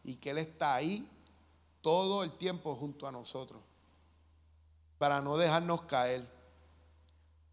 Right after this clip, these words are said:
Pero más aún todavía, ¿cómo no podemos conocer la palabra?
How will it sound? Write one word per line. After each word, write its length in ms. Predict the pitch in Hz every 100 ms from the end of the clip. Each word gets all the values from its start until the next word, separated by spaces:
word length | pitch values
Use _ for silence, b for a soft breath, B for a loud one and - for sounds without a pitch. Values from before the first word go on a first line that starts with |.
| - -
Pero 240 | - 139 135 - -
más 400 | 120 151 180 180
aún 500 | 156 160 156 120 113
todavía, 600 | 135 127 120 127 127 107 - - - - _ _ _ _ _ _ _ _ _ - - -
¿cómo 240 | - 165 185
no 100 | 175
podemos 360 | 175 165 175
conocer 480 | 170 156 143 127 147
la 180 | 156 151
palabra? 500 | 139 123 131 120 101